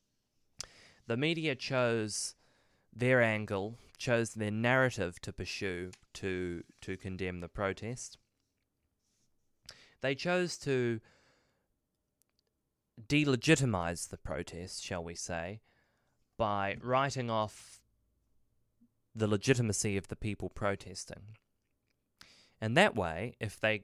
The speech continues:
if they dismiss everyone that was there as crazy, insane, a nut job, mentally ill, unhinged, they don't have to address the concerns of the people protesting. Now, the first, uh, it's a tweet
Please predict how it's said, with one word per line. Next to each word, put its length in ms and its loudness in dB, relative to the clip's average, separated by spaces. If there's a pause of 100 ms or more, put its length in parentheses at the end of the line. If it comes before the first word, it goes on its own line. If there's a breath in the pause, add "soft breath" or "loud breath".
if 160 -10
they 120 -4
dismiss 460 -2
everyone 440 2
that 100 -4
was 180 -8
there 240 0
as 160 -6
crazy, 640 -4 (1040)
insane, 720 2
a 80 -6
nut 300 -2
job, 460 0
mentally 500 -4
ill, 160 0
unhinged, 580 -4 (400 loud breath)
they 120 2
don't 220 2
have 220 0
to 140 0
address 400 2
the 120 0
concerns 880 0 (320 soft breath)
of 180 0
the 80 0
people 320 -2
protesting. 760 -6 (1400 loud breath)
Now, 80 0
the 80 2
first, 640 4
uh, 440 6
it's 180 -2
a 40 4
tweet 540 -2